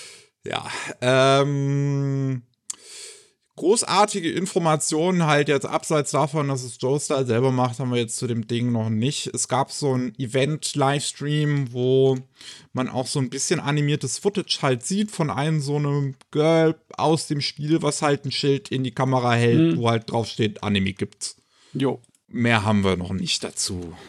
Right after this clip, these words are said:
Speaker 1: Ja. Also auch nicht, ob das jetzt dieses Jahr noch kommen wird oder so, kann ich euch nicht verraten. Und was auch noch ein Anime jetzt, äh, sch-, schon wieder bekommt, das basiert auch wieder auf einem Mobile Game,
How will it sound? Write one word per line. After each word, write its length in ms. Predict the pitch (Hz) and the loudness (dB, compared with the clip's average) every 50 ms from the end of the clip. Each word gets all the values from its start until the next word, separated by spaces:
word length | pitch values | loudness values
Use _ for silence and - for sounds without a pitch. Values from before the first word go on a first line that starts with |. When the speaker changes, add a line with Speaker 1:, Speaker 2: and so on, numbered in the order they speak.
| - - _ _ 92 | -20 -20 _ _ -8
Speaker 1:
Ja. 160 | 92 92 - - - - - - _ _ _ _ _ _ _ _ _ | -8 -8 -8 -10 -12 -14 -18 -20 _ _ _ _ _ _ _ _ _
Also 240 | _ 101 95 95 95 | _ -8 -6 -6 -6
auch 160 | - 92 92 | -6 -6 -6
nicht, 240 | 98 101 95 - 82 | -6 -6 -6 -6 -8
ob 100 | - - | -8 -6
das 160 | - 95 - | -6 -6 -6
jetzt 200 | - 90 - - | -6 -8 -10 -8
dieses 260 | 104 107 104 101 95 - | -8 -8 -6 -6 -6 -6
Jahr 100 | 107 98 | -6 -8
noch 160 | 95 - - | -8 -10 -8
kommen 260 | - 107 98 98 98 | -6 -4 -4 -4 -4
wird 160 | 98 95 95 | -4 -6 -6
oder 200 | 95 95 92 92 | -4 -4 -4 -4
so, 260 | 98 98 98 98 98 - _ _ _ _ _ _ - - - | -4 -4 -6 -6 -8 -10 _ _ _ _ _ _ -20 -20 -14
kann 180 | - - 101 98 | -10 -8 -6 -6
ich 140 | 95 104 | -6 -8
euch 160 | - 98 95 90 | -8 -6 -6 -4
nicht 180 | 92 92 - | -6 -8 -8
verraten. 440 | - 98 104 - - - - - - _ _ _ _ - - - _ _ _ _ _ | -10 -8 -8 -8 -10 -12 -16 -20 -20 _ _ _ _ -20 -20 -20 _ _ _ _ _
Und 160 | 131 135 135 | -2 0 2
was 240 | 147 143 135 - - | 2 0 -2 -4 -2
auch 280 | 143 180 233 - - | -2 -2 -2 -2 -2
noch 240 | 262 214 - - 196 | -4 -4 -2 -2 -4
ein 140 | 190 - - | -4 -4 -4
Anime 420 | - 147 170 170 165 156 156 156 | -2 -2 -2 0 -2 -2 -2 -2
jetzt, 280 | 151 147 - - - - | -4 -4 -6 -6 -6 -2
äh, 240 | - 135 139 139 135 | 0 2 2 2 0
sch-, 360 | - - - - - - 127 | -2 -4 -8 -10 -8 -8 -8
schon 180 | - - 143 | -6 -6 -2
wieder 140 | 160 214 233 | 0 2 2
bekommt, 420 | 185 - - - 165 156 165 156 117 | 2 0 -2 -2 -4 -4 -4 -6 -8
das 140 | - - | -10 -6
basiert 340 | - 113 110 107 117 - - | -4 -4 -4 -2 -4 -4 -4
auch 160 | - 165 - | -4 -4 -2
wieder 140 | 220 202 185 | -2 -2 -2
auf 120 | - 151 - | -2 -2 -2
einem 220 | 165 160 156 151 | -2 -2 -2 -2
Mobile 340 | 139 131 143 139 139 135 127 | -2 -2 0 0 0 0 0
Game, 540 | - 113 117 117 117 117 117 117 117 - | 0 0 2 2 2 2 0 -2 -4 -6